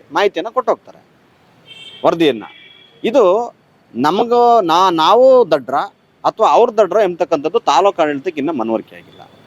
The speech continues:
ಯಾಕಂದ್ರೆ ಈ ಇದೇ ತಿಂಗಳು ಎರಡು, ಆ, ಒಂದು ಹದಿಮೂರನೇ ತಾರೀಕು ಚಳುವಳಿ ಕೂತ್ಕೊಂಡಿದ್ದು. ಆ ಹದಿಮೂರನೇ ತಾರೀಕು ಚಳುವಳಿ ಕೂತ್ಕೊಂಡಿದ್ದಂಥ ಸನ್ನಿವೇಶದಲ್ಲಿ,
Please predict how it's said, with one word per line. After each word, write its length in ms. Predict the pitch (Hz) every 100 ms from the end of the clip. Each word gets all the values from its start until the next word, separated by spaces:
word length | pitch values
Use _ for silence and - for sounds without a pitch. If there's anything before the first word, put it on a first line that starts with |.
| _ _ _ _ -
ಯಾಕಂದ್ರೆ 580 | 175 233 226 170 190 - _ _ _ 156
ಈ 340 | 180 156 113 - _ _ _
ಇದೇ 200 | 147 214
ತಿಂಗಳು 300 | 214 196 214
ಎರಡು, 260 | 240 175 165
ಆ, 220 | 160 156
ಒಂದು 280 | 156 151 147
ಹದಿಮೂರನೇ 400 | 151 220 233 226
ತಾರೀಕು 320 | 196 180 220
ಚಳುವಳಿ 340 | - 254 240 -
ಕೂತ್ಕೊಂಡಿದ್ದು. 540 | 151 117 98 90 - _ _ _ _ _ 135
ಆ 120 | 147
ಹದಿಮೂರನೇ 340 | 151 202 233
ತಾರೀಕು 360 | 226 208 202 208
ಚಳುವಳಿ 380 | - 175 202 190
ಕೂತ್ಕೊಂಡಿದ್ದಂಥ 640 | 175 - 180 170 160 151
ಸನ್ನಿವೇಶದಲ್ಲಿ, 960 | 143 156 220 233 185 185 175 110 107